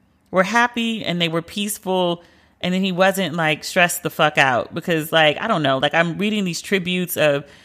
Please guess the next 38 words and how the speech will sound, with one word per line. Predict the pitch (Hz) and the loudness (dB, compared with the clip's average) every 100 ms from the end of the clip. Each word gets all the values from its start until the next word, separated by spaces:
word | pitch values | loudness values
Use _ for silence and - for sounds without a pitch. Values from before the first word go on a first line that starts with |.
| - - | -20 -6
how | 185 | -2
many | 190 185 175 | 0 -2 -4
people | 196 185 180 151 | -6 -4 -2 2
were | 156 151 147 147 - _ _ _ _ - | 4 6 4 -2 -14 _ _ _ _ -2
impacted | 185 190 202 190 202 - 196 190 - - | 0 2 4 4 2 -2 -4 -6 -14 -8
just | 170 170 - | -4 -2 0
by | 160 160 | 2 2
his | 170 160 | 0 -6
presence | - 170 175 175 170 - | 2 4 4 0 -4 -4
as, | - 147 135 | -2 0 -2
as | 156 143 | -4 -2
a | 143 | -4
black | 131 151 160 160 | 0 2 2 0
man | 151 156 160 | 0 2 0
in | 160 143 | 0 -2
fashion, | 135 147 147 151 165 160 160 - - _ | 0 2 2 0 -4 -6 -8 -16 -20 _
as | 143 147 143 | 0 0 0
a, | - 151 139 139 143 143 _ _ _ _ _ _ | 2 2 2 0 -2 -6 _ _ _ _ _ _
I | - | -4
don't | 415 | 0
know | 294 | 2
if | 226 | 2
he | 226 | 2
ever | 214 190 | 2 2
d-, | 175 147 - - _ 147 | -2 -8 -18 -20 _ -6
declared | 156 - 190 202 220 | -6 -2 2 2 2
himself | 214 180 - 170 156 135 | 0 -4 2 2 2 0
gay. | 147 160 135 131 - _ - | 2 4 2 0 -6 _ 0
I | 170 | 0
s-, | 170 - - | 2 -4 -8
he | 226 | -4
was | 185 | -4
assumed | 143 - 156 151 185 | -4 -2 0 0 -2
he | 220 | -4
was | 208 214 | -4 -2
a | |
gay | 185 196 202 | 0 0 0
man. | 196 208 214 220 | 0 0 -2 -4